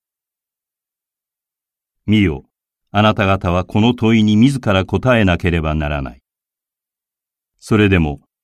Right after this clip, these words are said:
私はあなた方を憐れもう。あなた方の中の弱い者は、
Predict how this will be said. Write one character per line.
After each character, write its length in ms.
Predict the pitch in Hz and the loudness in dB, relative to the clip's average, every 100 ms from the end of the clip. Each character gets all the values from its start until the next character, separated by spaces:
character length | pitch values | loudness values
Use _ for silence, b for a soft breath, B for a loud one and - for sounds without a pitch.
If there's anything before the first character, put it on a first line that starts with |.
| _ | _
私 400 | 98 95 104 - | 0 2 0 0
は 140 | 98 | 0
あ 20 | 101 | 2
な 140 | 107 | 0
た 100 | 110 | 0
方 300 | 101 101 95 | -2 0 0
を 220 | 87 87 - | 0 -2 0
憐 220 | 92 92 | 2 4
れ 120 | 90 | 2
も 360 | 82 73 64 - | 0 -2 -8 -14
う。 40 | _ _ _ _ _ _ _ _ _ _ _ _ _ _ _ _ _ _ _ | _ _ _ _ _ _ _ _ _ _ _ _ _ _ _ _ _ _ _
あ 120 | - 113 | 0 2
な 140 | 156 | 2
た 120 | 160 | 0
方 240 | 151 147 107 | -2 0 0
の 140 | 85 | 2
中 300 | 90 101 92 | 0 0 -2
の 120 | 85 | 0
弱 260 | 87 90 110 | 0 2 2
い 80 | 87 | 2
者 300 | 78 76 64 | 0 -6 -8
は、 140 | 65 | -14